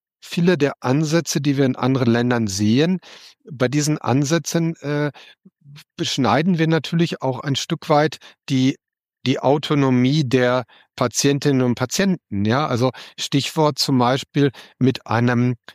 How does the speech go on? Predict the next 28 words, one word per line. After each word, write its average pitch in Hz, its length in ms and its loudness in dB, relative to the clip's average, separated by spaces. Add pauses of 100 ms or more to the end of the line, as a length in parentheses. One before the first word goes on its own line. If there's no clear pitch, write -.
(200)
ähm, 120 540 0
was, - 200 -6
was 123 160 -6
jetzt 120 160 0
ja 107 80 -2
auch - 160 -10
im 113 80 0
Koalitionsvertrag 127 920 -2
steht, 127 340 -2 (180)
mit 117 220 -6
einem 113 260 0 (320)
Primärarztversorgungssystem, 110 2000 -2
Primärarztsystem, 110 1300 -2
wie 107 120 -2
wir 117 60 0
es - 120 -6
auch - 180 -8
nenne-, 117 400 2
wie 110 120 -6
wir 117 60 -2
es - 100 -6
auch 120 140 -8
immer 107 220 0
nennen, 117 380 2
ja. 104 220 0 (640)
Das 120 380 -2
haben 143 180 2
ja 135 260 2